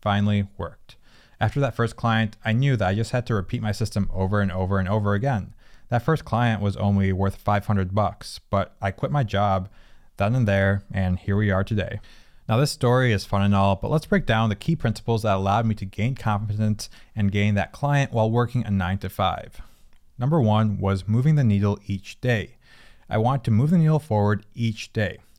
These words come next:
What does this mean? Well, this is one of the most important things. When you're starting a business, there's a lot of things that you can be doing,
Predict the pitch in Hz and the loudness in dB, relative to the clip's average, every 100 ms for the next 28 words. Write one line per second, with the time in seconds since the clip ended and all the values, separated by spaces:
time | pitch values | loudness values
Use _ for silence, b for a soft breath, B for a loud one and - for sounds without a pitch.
0 | - 101 98 92 120 135 131 B B B | -8 -4 -2 0 0 2 0 B B B
1 | B 117 117 - 123 165 175 151 113 110 | B 0 0 -2 -4 0 0 2 0 0
2 | 107 110 101 95 110 92 - - - - | -2 -2 -2 -2 -2 -4 -6 -16 -16 -8
3 | 113 110 - 170 160 98 95 117 113 107 | -4 -4 0 0 0 0 -2 0 -2 -4
4 | 110 104 98 104 151 - - 101 101 101 | -6 -4 -2 0 -2 -2 -2 0 0 -2
5 | 92 - 101 90 92 127 104 76 - | -10 -6 -6 -4 -4 -2 -2 -6 -16